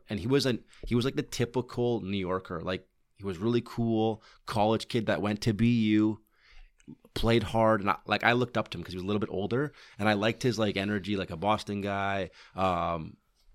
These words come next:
or sorry, New York guy playing in Boston, like, just the, the way he, like, kinda con-, just his accent and everything. I looked up to him. And then, <clears throat> so I went down to the lobby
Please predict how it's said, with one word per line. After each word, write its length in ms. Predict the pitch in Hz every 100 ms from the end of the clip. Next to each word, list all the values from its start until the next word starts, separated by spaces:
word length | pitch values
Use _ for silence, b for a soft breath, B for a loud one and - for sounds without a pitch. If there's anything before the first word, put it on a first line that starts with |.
| - _ 95
or 100 | 95
sorry, 180 | 113
New 100 | 92
York 180 | 110 110
guy 160 | 110 101
playing 280 | - 107 104
in 80 |
Boston, 540 | 98 95 101 - 101 92
like, 120 | 92
just 200 | 113 -
the, 80 | 107
the 100 | 101
way 200 | 98 107
he, 180 | 104 110
like, 180 | 95
kinda 180 | - 101
con-, 180 | - - 104
just 180 | 127 -
his 140 | 156
accent 380 | 95 107 - 110
and 60 | 107
everything. 180 | 107 -
I 60 | 104
looked 180 | 110
up 100 | 120
to 80 | -
him. 100 | 90 - B B B B B B B B
And 200 | - 120
then, 220 | 135 139 - -
<clears throat> 1200 | - - - - _ _ _ _ _ _ _ 98
so 120 | -
I 40 | 104
went 200 | 131 127
down 180 | 139
to 60 | 135
the 100 | 127
lobby 640 | 101 104 120 101 95 92